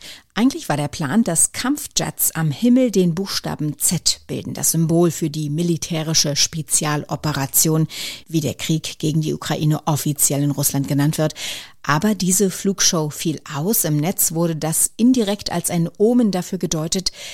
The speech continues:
dass es insgesamt nicht so gut laufe in der Ukraine. Wie waren die Reaktionen in Moskau?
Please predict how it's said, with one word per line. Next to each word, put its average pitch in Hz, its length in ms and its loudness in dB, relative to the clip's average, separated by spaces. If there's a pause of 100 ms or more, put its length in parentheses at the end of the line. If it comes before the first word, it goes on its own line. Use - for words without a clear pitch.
(240)
dass - 180 0
es 196 160 2
insgesamt 190 880 2
nicht - 280 -4
so 165 80 -2
gut 160 220 -12
laufe 143 360 -6
in 139 120 -4
der - 120 -6
Ukraine. 156 600 -2
Wie 190 200 2
waren 156 360 0
die 175 100 -2
Reaktionen 160 640 0
in 151 140 0
Moskau? 190 460 -2